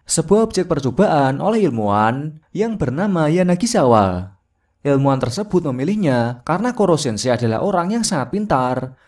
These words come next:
dan sangat mematikan. Ternyata uji coba tersebut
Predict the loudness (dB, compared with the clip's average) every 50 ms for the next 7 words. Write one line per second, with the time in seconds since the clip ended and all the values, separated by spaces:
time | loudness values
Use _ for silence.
0 | _ _ -4 -4 -4 -4 -2 -4 -4 -4 -4 -4 -6 -6 -6 -6 -4 -6 -6 -2
1 | 2 2 2 2 2 -2 -6 -8 -12 -14 _ _ _ _ _ _ _ _ _ _
2 | _ _ _ _ -4 -2 -2 -2 -2 0 0 0 0 0 -2 -2 0 0 0 2
3 | 2 0 0 0 -2 -2 -4 -6 -4 -2 0 2 4 4 2 2 0